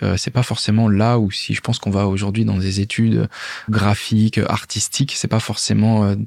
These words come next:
des campagnes B two B qui vont, euh, donner envie, euh, aux créatifs. Et pour autant, et, et c'est là où, par le nombre de dossiers qui ont été soumis, euh, dès la première année et, euh, effectivement ce nombre de lions qui ont été, euh,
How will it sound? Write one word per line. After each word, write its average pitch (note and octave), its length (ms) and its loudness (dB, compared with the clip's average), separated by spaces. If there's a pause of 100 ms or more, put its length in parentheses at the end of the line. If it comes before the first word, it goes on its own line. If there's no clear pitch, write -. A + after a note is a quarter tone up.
(400)
des G2+ 80 0
campagnes G#2 360 0
B G2+ 120 0
two - 120 -6
B A2 180 4 (480)
qui G2+ 160 -2
vont, G2 300 2
euh, F#2+ 220 2
donner A2 380 4
envie, G#2 360 0 (360)
euh, F#2+ 160 0
aux A2 100 2
créatifs. A2 560 0
Et G2+ 60 0
pour G2+ 160 0
autant, A#2 360 2
et, F#2+ 200 2
et G2 180 0
c'est G2 220 0
là G#2+ 160 4
où, G2 240 0 (320)
par F#2 160 2
le F#2+ 80 4
nombre G#2+ 180 4
de G2 80 2
dossiers G#2+ 320 2
qui - 80 -2
ont G2+ 40 2
été G2+ 180 -2
soumis, G#2+ 400 2
euh, F#2 160 0
dès G#2 160 0
la G2 100 2
première G2+ 420 2
année G#2 500 2
et, F2+ 40 2
euh, F2+ 160 0
effectivement G#2+ 440 -2
ce - 120 -4
nombre G2 260 2
de G#2 120 0
lions G#2+ 360 2
qui - 140 -6
ont F#2 80 2
été, G2+ 240 0
euh, G#2 80 0